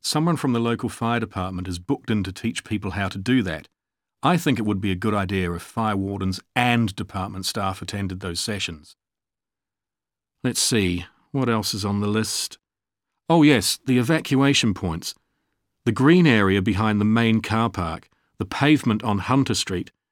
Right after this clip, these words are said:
and the unused area behind the factory car park. Fire wardens need to make sure all staff are familiar with these locations for evacuation, so please send out emails directly after the meeting.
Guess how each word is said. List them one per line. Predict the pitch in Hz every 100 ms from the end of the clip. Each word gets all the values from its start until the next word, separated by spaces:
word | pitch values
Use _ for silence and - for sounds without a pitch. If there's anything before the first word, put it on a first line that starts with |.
| _
and | 113 107
the | 110
unused | 143 143 135 131 131
area | 117 117 107
behind | 113 107 107
the | 98
factory | - 120 - 113
car | 101 110 113
park. | - 82 80 _ _ _ _ _ _ _
Fire | _ - 131 143
wardens | 139 120 120 117 110
need | 123 127 123
to | 110
make | 113 110
sure | - 95 98 -
all | 127 147
staff | 139 - 127 107 95 -
are | 107 101
familiar | - 107 139 139
with | 101 95
these | 101 98
locations | 104 95 - 98 - 101
for | - 104
evacuation, | 98 101 - 107 104 - 87 87 _ _ -
so | - 117 110 -
please | - 143 143 139
send | - 120 113
out | 117
emails | 120 110 110 104 -
directly | 107 104 117 - 107
after | 104 98 98
the | 98
meeting. | 98 95 82